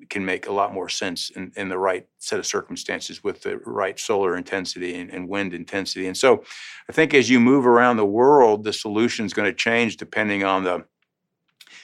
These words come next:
the endowments of the area that you're working in. So we tend to look at it as it's an all of the above. We don't have a good answer in any one place. Uh, and so we should, the, the world should be pursuing solutions in all of the,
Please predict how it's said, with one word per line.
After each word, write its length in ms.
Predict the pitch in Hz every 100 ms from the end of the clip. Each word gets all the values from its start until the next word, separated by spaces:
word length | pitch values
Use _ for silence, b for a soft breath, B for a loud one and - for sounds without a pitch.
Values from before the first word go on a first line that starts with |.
| B
the 200 | 107 120
endowments 680 | 104 110 110 131 120 95
of 140 | 120 95
the 120 | 101
area 360 | 107 110 107 90
that 200 | 95 95
you're 120 | 90
working 420 | 101 104 - 92
in. 140 | 82
So 320 | 85 104 98 - B B B -
we 140 | 151
tend 180 | 170 160
to 60 | 123
look 220 | 131 135
at 180 | 120 113
it 120 | 107
as 160 | 98
it's 200 | 123 -
an 80 | 110
all 220 | 113 127
of 100 | 123
the 100 | 107
above. 480 | 107 92 117 139 123 117
We 120 | 110
don't 220 | 123 131
have 200 | 120 117
a 60 | 107
good 200 | 123 110
answer 360 | 117 127 120
in 100 | 104
any 180 | 104 120
one 200 | 117 110
place. 480 | - 113 131 135 -
Uh, 380 | 120 107 101 101
and 140 | 101
so 160 | - 117
we 140 | 107
should, 320 | - 123 98 95
the, 180 | 107 -
the 180 | 107 98
world 460 | 92 113 139 127
should 160 | - 107
be 80 | 104
pursuing 560 | - 92 - 113 110
solutions 720 | 95 110 104 110 104 101 98 95
in 100 | 92
all 380 | - 107 123
of 80 | 104
the, 220 | 92 85